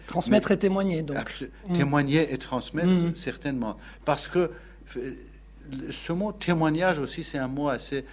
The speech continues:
Speaker 2: spirituel, quelque part.
Speaker 1: <laughs>
Speaker 2: Vous voyez ce que je veux
Speaker 1: Être
Speaker 2: dire ?
Speaker 1: un témoin, je
Speaker 2: Ah,
Speaker 1: voulais
Speaker 2: il y a,
Speaker 1: dire.
Speaker 2: il y a,
Speaker 1: Ouais.
Speaker 2: il y a, il y a
Speaker 1: Mm.
Speaker 2: une, une force, il y a une responsabilité
Speaker 1: Mm.
Speaker 2: que,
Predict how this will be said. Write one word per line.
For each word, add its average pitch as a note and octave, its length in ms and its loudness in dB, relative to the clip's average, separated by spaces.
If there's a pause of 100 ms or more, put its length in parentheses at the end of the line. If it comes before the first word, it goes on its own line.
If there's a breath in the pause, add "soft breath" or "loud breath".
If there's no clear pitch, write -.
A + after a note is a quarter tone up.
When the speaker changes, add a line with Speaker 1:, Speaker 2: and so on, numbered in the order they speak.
(120)
Speaker 2:
spirituel, C3+ 580 -2
quelque G#2 280 -10
part. C3 200 0
Speaker 1:
<laughs> E3+ 140 4
Speaker 2:
Vous - 140 -2
voyez C3 240 -2
ce - 60 -10
que - 60 -10
je C3+ 60 -6
veux B2+ 80 0
Speaker 1:
Être E3+ 60 4
Speaker 2:
dire ? D#3 100 6
Speaker 1:
un F#3+ 80 10
témoin, F#3 540 8
je - 180 -6
Speaker 2:
Ah, C#3+ 100 4
Speaker 1:
voulais E3 140 6
Speaker 2:
il D3+ 40 4
y D3+ 140 4
a, D3 40 2
Speaker 1:
dire. - 40 0
Speaker 2:
il C#3 60 -2
y - 20 0
a, F#3+ 40 8
Speaker 1:
Ouais. F#3 100 10
Speaker 2:
il C3+ 100 4
y C#3+ 40 4
a, C#3+ 100 6
il F#3+ 100 4
y C#3+ 60 2
a C#3+ 240 0
Speaker 1:
Mm. C#3+ 40 -2
Speaker 2:
une, C3 280 0
une B2 40 -4
force, - 440 -4
il B2+ 60 0
y - 20 0
a C3 40 0
une B2 100 0
responsabilité B2+ 1000 -6 (180)
Speaker 1:
Mm. F3 160 8
Speaker 2:
que, C3 240 -2